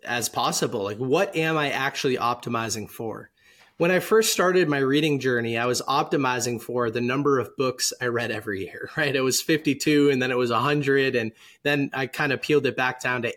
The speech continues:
eighty or seventy-five. And so again, what are you optimizing for? The number of books that you finished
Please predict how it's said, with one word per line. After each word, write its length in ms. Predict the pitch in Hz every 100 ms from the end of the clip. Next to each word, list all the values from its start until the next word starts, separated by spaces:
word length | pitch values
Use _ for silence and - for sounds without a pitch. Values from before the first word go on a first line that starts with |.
| 147
eighty 400 | 147 135 135 131
or 140 | 110
seventy-five. 720 | - 139 120 123 - 131 135 - - - -
And 140 | 160
so 160 | - 165
again, 400 | 147 180 120 - _ _ _ -
what 300 | 139 170 208
are 80 |
you 180 | 185 165
optimizing 680 | 135 165 - 147 120 110 107
for? 200 | - 107
The 120 | 104
number 320 | 123 143 151 131
of 160 | 110
books 340 | 135 156 - -
that 140 | 147
you 100 | 123
finished 580 | - 127 131 202 208